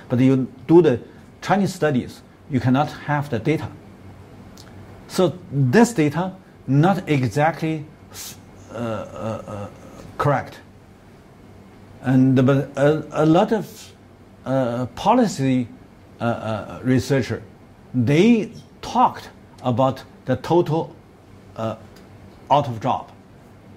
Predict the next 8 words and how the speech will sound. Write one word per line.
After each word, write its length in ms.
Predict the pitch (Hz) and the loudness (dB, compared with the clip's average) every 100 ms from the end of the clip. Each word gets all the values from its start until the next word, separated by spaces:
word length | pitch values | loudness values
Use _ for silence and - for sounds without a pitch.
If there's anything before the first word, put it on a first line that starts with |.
| - - | -20 -6
total 340 | 147 170 160 | 0 2 2
waiting 380 | 143 156 175 127 | 2 0 0 -2
job, 300 | 110 95 - - - - - | -2 -6 -10 -18 -20 -20 -4
and 160 | 117 123 | -2 2
total, 440 | 165 156 165 147 - - - | 2 2 2 0 -10 -20 -14
uh, 260 | 117 123 117 - - - - - - | -4 -2 -4 -8 -20 -20 -20 -20 -8
uh, 40 | 117 | -2
uh, 420 | 120 113 - 107 | 0 -2 -6 -8